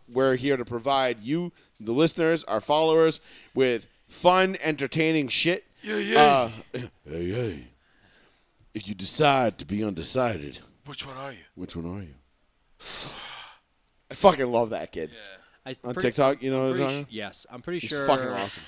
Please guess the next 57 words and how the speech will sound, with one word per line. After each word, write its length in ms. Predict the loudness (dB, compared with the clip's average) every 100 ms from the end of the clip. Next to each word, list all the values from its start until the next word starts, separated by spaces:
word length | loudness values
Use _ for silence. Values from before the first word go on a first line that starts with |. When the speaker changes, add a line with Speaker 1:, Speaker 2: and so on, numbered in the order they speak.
| -14
Speaker 3:
I'm 80 | -4
pretty 180 | -2
sure 140 | 0 0
our 80 | 0
page 240 | 0 -2
is, 100 | -6
like, 140 | -8
shadow 340 | -8 -8 -8 -10
banned 320 | -12 -14 -14
though, 180 | -16 -14
because 300 | -14 -14 -12
sometimes 360 | -10 -8 -6
Speaker 1:
A 40 | 2
hundred 180 | 2 4
percent 260 | 2 2
we 80 | 2
are 100 | 2
right 160 | 0 -2
now. 160 | -2
Speaker 3:
Yeah, 100 | 0
Speaker 1:
Right 100 | 0
now 100 | 0
we 60 | 0
Speaker 3:
because, 140 | 0 -2
Speaker 1:
are, 20 |
yeah. 140 | -4 -8 _
Speaker 3:
like, 180 | -10 -10 _ _
that 180 | -8 -6
Mac 300 | -2 -2 -2
Jones 280 | -4 -4 -6
video 260 | -6 -6
I 60 | -8
saw 180 | -8 -8
got, 160 | -10
got, 100 | -14 -18
like, 160 | -20 -18
forty-five 500 | -8 -6 -4 -6 -6
shares, 200 | -8 -8
fifty 220 | -10 -10
shares, 240 | -8 -8
and 40 | -8
I'm 60 |
like, 140 | -8 -6
"All 80 | -4
right, 140 | -4
that 120 | -6
seems 220 | -10 -10
about 200 | -6 -6
normal." 360 | -6 -8 -8 -12 _ _ _ _
And, 100 | -4
like, 120 | -4
the 100 | -4
other 180 | -2 -2
stuff 200 | -2 -4
that 80 | -2
got 120 | 0
posted 480 | 0 0 0 -2